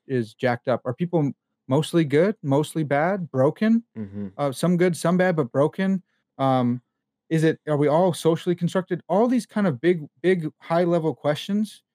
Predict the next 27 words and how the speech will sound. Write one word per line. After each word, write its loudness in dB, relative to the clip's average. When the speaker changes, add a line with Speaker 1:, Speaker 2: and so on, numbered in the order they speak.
Speaker 1:
before 0
you 0
go 2
out 0
and, -4
and -4
you, -4
you, -2
you -2
can't -2
do 4
it 0
totally -2
before -6
you -2
go 2
out, -2
but -6
you -4
should -4
be 0
thinking 0
as 0
there's 0
a 0
hermeneutical 2
spiral 0